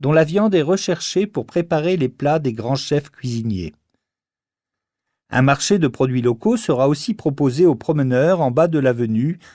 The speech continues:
à la hauteur du Grand Palais. La manifestation, dont l'entrée sera gratuite, se passe au moment où le secteur agricole est confronté à une crise profonde et quand on discute une nouvelle loi sur l'agriculture.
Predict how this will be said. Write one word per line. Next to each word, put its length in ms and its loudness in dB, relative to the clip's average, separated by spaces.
à 80 -8
la 160 2
hauteur 300 2
du 100 -2
Grand 240 -2
Palais. 320 -4
La 100 2
manifestation, 840 0
dont 160 0
l'entrée 400 -2
sera 340 -2
gratuite, 720 -6
se 160 -4
passe 340 0
au 60 4
moment 320 2
où 80 2
le 100 0
secteur 460 0
agricole 640 0
est 80 -2
confronté 800 0
à 40 4
une 140 0
crise 400 -2
profonde 760 -2
et 80 -6
quand 240 0
on 80 2
discute 520 -4
une 140 -2
nouvelle 340 2
loi 240 2
sur 180 -2
l'agriculture. 840 -4